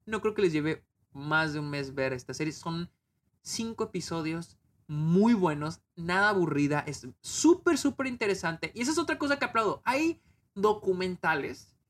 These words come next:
que funcionan nada más porque el tema es interesante, pero no hace nada más. O sea, dependen mucho de que el tema es interesante, pero no, no hace nada más.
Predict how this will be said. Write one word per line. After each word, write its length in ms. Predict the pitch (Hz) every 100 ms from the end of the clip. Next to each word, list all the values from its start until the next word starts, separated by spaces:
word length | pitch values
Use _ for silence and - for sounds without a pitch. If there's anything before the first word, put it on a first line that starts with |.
| _ _ _ -
que 140 | 370
funcionan 840 | 370 403 415 - 415 494 539 571 571 _ _ _ _
nada 320 | 339 415 427
más 240 | 381 349 339
porque 580 | 320 262 - 202 214 - _ _ -
el 180 | 196 196
tema 240 | 208 202
es 120 | 190
interesante, 640 | 190 180 151 151 202 202 220 -
pero 160 | 180
no 120 | 175 185
hace 160 | 190
nada 240 | 175 147 135
más. 320 | - _ _
O 20 | -
sea, 140 | 175
dependen 420 | 175 240 294 294
mucho 360 | 233 226 - 233
de 120 | 160
que 80 | 139
el 100 | 135
tema 220 | 151 156
es 100 | 151
interesante, 560 | 156 120 127 139 156 185
pero 160 | 139
no, 280 | 135 147 143
no 100 | 156
hace 200 | 139 139
nada 180 | 131 120
más. 180 | 90